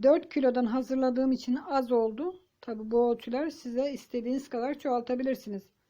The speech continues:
İki adet kavanozum var benim. Şöyle bir bardak ile sıcak sıcak kavanozlara dolduruyorum.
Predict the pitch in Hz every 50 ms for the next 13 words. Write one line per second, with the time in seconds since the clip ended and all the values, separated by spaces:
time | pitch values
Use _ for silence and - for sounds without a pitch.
0 | _ _ _ _ _ _ _ _ _ _ _ _ _ _ _ _ _ _ _ _
1 | _ _ _ _ _ - 320 - - 392 359 311 311 330 320 - - 302 294 277
2 | 277 277 277 254 277 294 285 269 247 226 220 208 214 220 233 269 294 285 285 -
3 | _ - - - 269 240 226 220 226 220 233 233 226 208 220 220 220 220 226 254
4 | 247 247 247 220 220 226 254 285 269 - - - - 285 254 - 320 302 - -
5 | 254 240 220 247 262 262 262 - 254 226 226 226 233 233 226 220 214 226 233 247
6 | 254 226 233 226 226 226 220 220 220 220 208 208 220 247 247